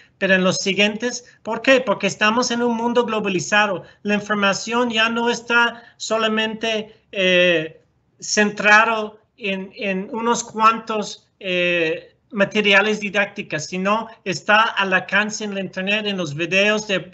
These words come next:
de, de, de aprendizaje que hay en todas las áreas, ¿no? Por ejemplo, en ciencias se pueden utilizar un video de YouTube para que el alumno entra y vea una actividad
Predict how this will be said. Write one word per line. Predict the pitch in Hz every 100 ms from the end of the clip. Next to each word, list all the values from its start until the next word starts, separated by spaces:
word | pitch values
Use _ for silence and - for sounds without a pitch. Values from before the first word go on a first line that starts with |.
| _
de, | 190 185
de, | 165 180 165 151 143 _ _ -
de | 175
aprendizaje | 170 190 170 160 - 202 202 226
que | - 196
hay | 202 214
en | 190
todas | 208 214
las | 202 151
áreas, | 185 190 214 233 - _ _ -
¿no? | 180 220 277
Por | -
ejemplo, | 180 180 196 196
en | 175
ciencias | - 202 214 - 233 247 - _ _
se | - 180
pueden | 151 202 208
utilizar | 202 196 175 175 151 208 214 214 - -
un | 208
video | 202 190 208
de | 190 165
YouTube | 190 214 240 247 - - _ _ -
para | 190 185 175
que | 196
el | 190
alumno | 185 190 220 233 233 208
entra | 214 220 233 240
y | 220 190
vea | 170 202 220 220
una | 214 220 226
actividad | 214 - 208 190 196 233 285 -